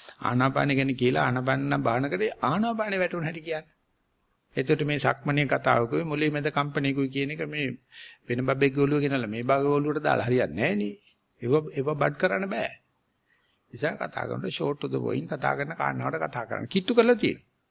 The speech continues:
මම දන්නවා. මං කියන්නේ හොඳන කතා කරනවා නෙවෙයි. නමුත් තවදුරටත් මේ නඩුව දිනන්න නම්, නඩුව ඇහෙන්න නම් පොයින්ට් එකට කතා කරන්න. පසුබිමට කතා කරන්න ඕනේ. අපි යනවා ඊගාවට.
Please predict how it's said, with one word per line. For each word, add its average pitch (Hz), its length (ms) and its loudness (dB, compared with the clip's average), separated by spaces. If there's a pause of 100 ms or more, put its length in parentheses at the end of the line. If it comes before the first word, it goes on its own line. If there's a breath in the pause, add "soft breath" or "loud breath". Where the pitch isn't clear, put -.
(420)
මම 127 180 -4
දන්නවා. 120 320 0 (400 loud breath)
මං 127 140 -2
කියන්නේ 139 280 0
හොඳන 143 220 0
කතා 143 240 2
කරනවා 131 280 -2
නෙවෙයි. 127 220 -2
නමුත් 135 220 -2
තවදුරටත් 147 640 2 (460 loud breath)
මේ 135 240 2
නඩුව 139 340 2
දිනන්න 151 240 4 (140)
නම්, 113 280 2
නඩුව 135 320 2
ඇහෙන්න 180 460 4
නම් 123 240 0 (1600 soft breath)
පොයින්ට් 139 300 0
එකට 139 160 0
කතා - 240 0
කරන්න. - 180 -10
පසුබිමට 147 380 -2
කතා - 240 -4
කරන්න - 240 -14
ඕනේ. - 160 -20 (520)
අපි - 160 -6
යනවා 131 200 0
ඊගාවට. 98 340 -8